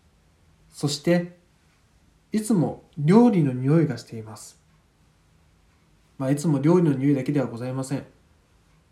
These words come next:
たまにはアロマの匂いだったり、そこには生活の匂いがあったり、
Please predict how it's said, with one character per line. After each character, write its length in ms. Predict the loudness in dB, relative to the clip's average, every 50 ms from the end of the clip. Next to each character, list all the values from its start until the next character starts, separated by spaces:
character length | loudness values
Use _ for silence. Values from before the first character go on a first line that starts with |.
| _ _ _ _ _ _ _ _ _ _ _ _ _ _ _ _ _ _ _ _ _ _ _ _
た 100 | -8 -2
ま 120 | 0 2 2
に 80 | 2
は 220 | 0 -2 -2 0 0
ア 60 | 2
ロ 100 | 2 2
マ 100 | 0 -2
の 120 | -4 -6
匂 200 | -10 -10 -10 -10
い 40 | -12
だ 80 | -12 -14
っ 60 | -18 _
た 100 | -20 -20
り、 80 | -20 -20 _ _ _ _ _ _ _ _ _ _ _ _ _ _ _ _ _ _ _ _ _ _ _ _ _ _ _ _
そ 160 | -14 -12 -4
こ 80 | 0 2
に 80 | 2
は 120 | 4 2 0
生 260 | -2 0 0 0 0
活 260 | 0 -4 -4 -4 -4
の 60 | -4
匂 200 | -4 -2 -2 -4
い 60 | -4 -6
が 80 | -8
あ 40 | -12
っ 20 | -14
た 120 | _ -20
り、 60 | -20